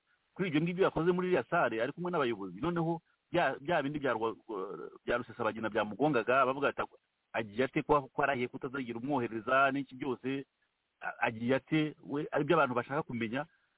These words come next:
byose noneho babyibagirwe. Urabona ko ni, naka-, nawe ibintu bya théâtre arabizi kamembe. Reka tujye kwa,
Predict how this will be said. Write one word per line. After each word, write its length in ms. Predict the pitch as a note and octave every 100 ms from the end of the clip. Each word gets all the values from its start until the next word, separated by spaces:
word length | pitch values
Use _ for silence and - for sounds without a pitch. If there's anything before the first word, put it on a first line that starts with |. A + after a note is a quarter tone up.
| _
byose 220 | - F3 C#3
noneho 220 | D#3 D#3
babyibagirwe. 680 | B2+ A2 B2 G2 G2 G2+ -
Urabona 300 | F#2+ C3+ C#3
ko 120 | C#3
ni, 320 | B2+ B2 A2+ - _ _ _ F#2 A2+
naka-, 440 | D#3 E3 F3 D3+ C#3+
nawe 260 | F3 G#3
ibintu 180 | F#3+ C#3
bya 120 | C3
théâtre 320 | C#3 D3 C#3 A2
arabizi 260 | A#2 A#2
kamembe. 320 | - F#2+ G2+ -
Reka 200 | B2+ D#3
tujye 200 | D3 -
kwa, 540 | - C#3+ A#2+ A#2 A2